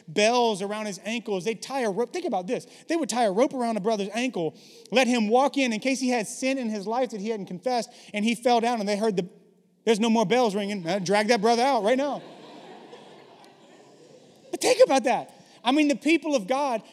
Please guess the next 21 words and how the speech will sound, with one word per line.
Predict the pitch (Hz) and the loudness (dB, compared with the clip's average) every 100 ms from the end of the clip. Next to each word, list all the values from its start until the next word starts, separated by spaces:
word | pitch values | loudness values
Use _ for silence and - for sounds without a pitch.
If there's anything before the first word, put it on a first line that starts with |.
| _ | _
they | 170 277 | 0 0
could, | - 226 - - | -2 -8 -10 0
they | 254 | 0
could | 247 196 | 0 -4
come | 233 285 320 | 0 0 2
to | 277 269 | 2 2
the | 220 214 | 0 -4
temple, | - 262 202 190 208 - 214 | 0 -2 0 -2 -4 -10 -4
and | 214 | 0
they | 254 | 0
could, | 254 285 - | 0 -2 0
they | 262 | 0
could | 294 | 0
worship, | 240 277 285 - 185 | 0 0 0 -2 -4
but | 202 | -2
they | 254 | -2
could | 233 | -2
only | 233 262 | -2 -2
get | 196 226 - | -2 -4 -4
so | - - 262 262 | -4 2 2 2
close. | - 269 190 202 - | 0 2 2 -2 -8